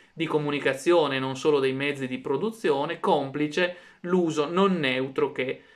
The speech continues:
fa il, ehm, il, l'ordine del discorso dominante, i padroni dell'informazione, eh, che sempre giustificano, nel caso specifico,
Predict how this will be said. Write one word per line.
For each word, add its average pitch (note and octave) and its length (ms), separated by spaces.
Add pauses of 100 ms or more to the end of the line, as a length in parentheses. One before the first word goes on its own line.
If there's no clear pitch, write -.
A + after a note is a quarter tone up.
(180)
fa C#3+ 360
il, C#3+ 280
ehm, C#3 600 (140)
il, C3+ 720
l'ordine D3+ 460
del C3+ 200
discorso C#3 580
dominante, C#3 680
i B2 180
padroni D3+ 680
dell'informazione, C3+ 1160 (320)
eh, C3+ 720
che D3 240
sempre D3+ 380
giustificano, C#3 840
nel C#3 400
caso C#3 240
specifico, C#3+ 840